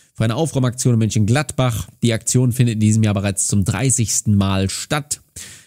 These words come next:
Während der Neujahrsmorgen für viele noch ruhig beginnt, treffen sich junge Mitglieder der Ahmadiyya Muslimgemeinde bereits früh zum Morgengebet. Gegen sieben Uhr machen sie rund, machen sich dreißig Jugendliche auf den Weg zum Reiter Marktplatz, um aufzuräumen. Anschließend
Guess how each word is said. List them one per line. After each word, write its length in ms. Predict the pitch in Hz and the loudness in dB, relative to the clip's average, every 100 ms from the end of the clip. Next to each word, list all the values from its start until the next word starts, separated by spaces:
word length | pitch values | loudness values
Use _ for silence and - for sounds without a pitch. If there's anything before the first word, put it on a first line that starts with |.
| _ - | _ 0
Während 260 | 160 160 | 0 2
der 60 | 131 | 2
Neujahrsmorgen 680 | 131 170 135 127 131 131 | 2 2 2 2 2 2
für 80 | 117 | 2
viele 220 | 123 175 | 2 2
noch 180 | 135 110 | 2 2
ruhig 360 | 98 131 165 - | 4 4 4 2
beginnt, 400 | 131 117 131 117 | 2 2 2 0
treffen 260 | 123 117 | 0 2
sich 180 | 117 101 | 2 4
junge 200 | 120 190 | 4 4
Mitglieder 400 | 151 139 135 131 | 2 2 2 2
der 120 | 123 | 0
Ahmadiyya 460 | 117 107 110 127 120 - - - | 0 2 2 2 0 -4 -6 4
Muslimgemeinde 800 | 131 165 - 135 120 113 117 107 | 4 4 2 2 2 2 2 0
bereits 520 | 101 104 98 - - | 0 0 -2 -4 -6
früh 480 | - - 104 139 135 131 - _ | -6 4 6 8 6 2 -10 _
zum 180 | - 101 | -2 2
Morgengebet. 640 | 98 110 135 123 110 113 | 4 4 2 2 2 2
Gegen 220 | 127 123 123 | 2 4 4
sieben 200 | 151 170 | 4 2
Uhr 120 | 165 | 0
machen 220 | 147 135 | 0 0
sie 80 | 127 | 2
rund, 300 | 123 101 - - - | 2 -2 -6 -16 -6
machen 120 | 117 | -2
sich 120 | 113 107 | 0 2
dreißig 300 | 123 127 110 | 0 0 2
Jugendliche 320 | 127 123 110 | 2 2 0
auf 60 | |
den 160 | 104 104 | 0 0
Weg 240 | 104 117 | 2 0
zum 160 | - 107 | 0 0
Reiter 220 | 98 98 | 0 0
Marktplatz, 580 | 98 110 - 110 104 - | 0 -2 -2 -2 0 -2
um 80 | 104 | -2
aufzuräumen. 800 | 139 147 - 117 120 123 127 120 | -2 -2 -2 0 2 2 0 0
Anschließend 760 | 139 151 - 131 127 135 117 | -2 0 2 2 2 2 0